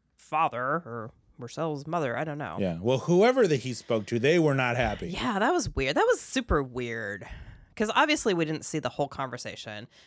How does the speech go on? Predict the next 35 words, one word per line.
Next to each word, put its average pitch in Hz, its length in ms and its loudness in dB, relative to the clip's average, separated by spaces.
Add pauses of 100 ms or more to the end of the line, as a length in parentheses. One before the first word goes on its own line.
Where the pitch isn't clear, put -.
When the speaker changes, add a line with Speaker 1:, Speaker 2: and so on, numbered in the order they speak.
(100)
Speaker 1:
and 156 100 -2
we 170 100 2
only 202 220 2
saw 196 180 2
the 165 100 -2
part 147 300 2
where 139 140 -2
he 151 140 -4
allegedly 143 680 -2
told 135 400 0
them 120 380 -4 (480)
that 131 220 -2
Anna 135 240 0
has 135 260 -2
three 147 280 -2
kids. - 520 -8 (180)
Speaker 2:
Allegedly, 104 560 0
yeah. 80 180 -2 (120)
Speaker 1:
So 175 300 4
then, 165 240 4 (160)
but 180 200 4
Speaker 2:
But - 0 - (720)
the 156 200 4
way 190 200 4
he, 151 400 0 (120)
the 135 80 2
way 151 180 4
he 180 220 0
spoke 147 520 0
to 156 100 -6
them 151 260 4
made 131 180 4
it 131 140 2
seem 131 340 0
like 113 160 2